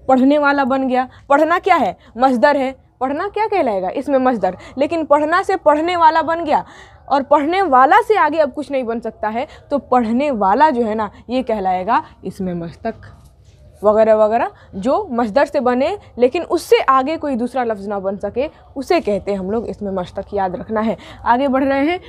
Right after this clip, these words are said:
हासिल मस्दर किसे कहते हैं? देखिए, ये वह इस्म है, वह लफ्ज़ जो खुद मस्दर तो नहीं है लेकिन मानी और असर मस्दर जैसा ही देता हो, इसमें मस्दर जैसा। एग्जांपल लेकर समझते हैं आहट। आहट क्या है? हासिल मस्दर है।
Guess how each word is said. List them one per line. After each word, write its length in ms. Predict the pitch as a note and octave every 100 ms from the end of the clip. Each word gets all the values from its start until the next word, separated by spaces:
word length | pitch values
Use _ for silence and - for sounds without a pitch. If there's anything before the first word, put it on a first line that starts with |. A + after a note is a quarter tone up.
| - -
हासिल 440 | B3 B3+ D#4+ D#4+
मस्दर 340 | D4 B3 F#3+ G#3
किसे 260 | G#3 G3
कहते 300 | F3+ E3+ -
हैं? 140 | F3+ E3+ - C4+
देखिए, 340 | F4+ B3 - - - C#4
ये 140 | F4
वह 220 | E4 A4+ F#4+
इस्म 300 | E4+ D#4 A#3+
है, 240 | F#3 A3+ - -
वह 220 | C4 D#4+
लफ्ज़ 400 | B3+ D4+ A3 F#3 D4 - - A3
जो 140 | D#4
खुद 220 | D#4 A4 F#4+
मस्दर 440 | C4 D4+ C4+ G#4+ B4+
तो 160 | A4
नहीं 240 | F#4 E4+ F4+
है 220 | A3 A#3+ - _ -
लेकिन 420 | B3+ D#4+ G4 E4+ C4+
मानी 360 | C#4 C#4+ F#4+
और 320 | - C#4 C#4 -
असर 320 | C4+ A3+ F3+ - - -
मस्दर 360 | A#3+ B3+ A#3 C4
जैसा 300 | A#3 G#3+ A3
ही 160 | A#3+ G#3+
देता 280 | F#3 F#3
हो, 180 | F3 E3+ -
इसमें 220 | B3 A3
मस्दर 360 | F#3+ E3+ F#3+
जैसा। 340 | E3+ F3 F3+ F#3 - - -
एग्जांपल 440 | G#3 A#3 B3 C#4
लेकर 180 | C4 A3+
समझते 360 | A3+ G#3 G3 A#3+
हैं 160 | B3+ -
आहट। 300 | G3 F3+ D#3+ - - - -
आहट 260 | - C#4 D#4+
क्या 140 | - D4
है? 140 | F#3
हासिल 420 | F3+ G#3+ C4+ C#4 B3+
मस्दर 380 | G#3 E3+ F#3
है। 160 | E3